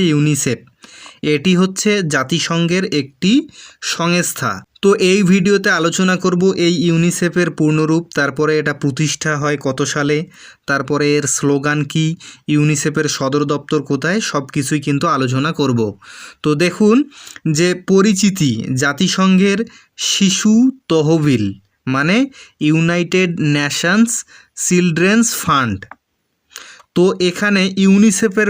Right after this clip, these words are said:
পূর্ণরূপ কি? ইউনিসেফ এর পূর্ণরূপ হলো ইউনাইটেড নেশনস ইন্টারন্যাশনাল চিলড্রেন্স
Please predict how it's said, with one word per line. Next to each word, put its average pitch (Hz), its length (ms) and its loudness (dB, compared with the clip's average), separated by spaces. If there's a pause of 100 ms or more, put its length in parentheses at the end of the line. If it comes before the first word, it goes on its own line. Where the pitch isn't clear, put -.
(120)
পূর্ণরূপ 196 460 4 (120)
কি? 131 120 0 (220)
ইউনিসেফ 170 600 0 (200)
এর 156 80 0 (100)
পূর্ণরূপ 156 420 0 (100)
হলো 151 220 2 (640)
ইউনাইটেড 185 680 2 (160)
নেশনস 175 560 0 (600)
ইন্টারন্যাশনাল 180 840 0 (400)
চিলড্রেন্স 185 600 2